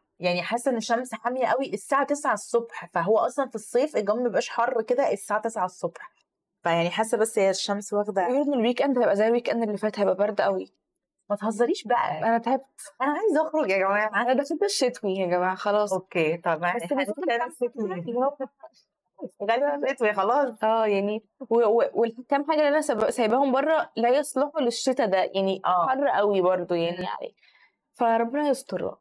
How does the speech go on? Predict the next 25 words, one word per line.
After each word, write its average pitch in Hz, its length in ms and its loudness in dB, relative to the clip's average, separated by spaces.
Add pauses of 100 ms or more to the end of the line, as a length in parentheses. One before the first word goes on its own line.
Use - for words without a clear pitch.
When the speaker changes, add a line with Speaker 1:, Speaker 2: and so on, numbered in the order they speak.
Speaker 1:
يعني 202 340 2
أنا 220 100 2
نفسي 262 260 -2
الويك، 285 260 -4
يعني 202 260 0
ليه 226 460 0
الويك 208 340 -4
دايز 226 420 0 (100)
حر 208 400 -2
وحلوة 214 520 0
وملائمة 202 560 0
للحياة 175 460 0
و-، 208 140 -2 (100)
والويك 180 400 -2
إندز 196 320 0
برد؟ 156 360 0 (220)
يعني 165 160 -2
طبعًا 208 380 0
اللهم 190 220 0
لا 208 100 2
اعتراض، 208 460 2
بس 170 260 -4
Speaker 2:
مم. 240 180 2
Speaker 1:
يعني 196 460 0 (520)
hopefully 190 200 -2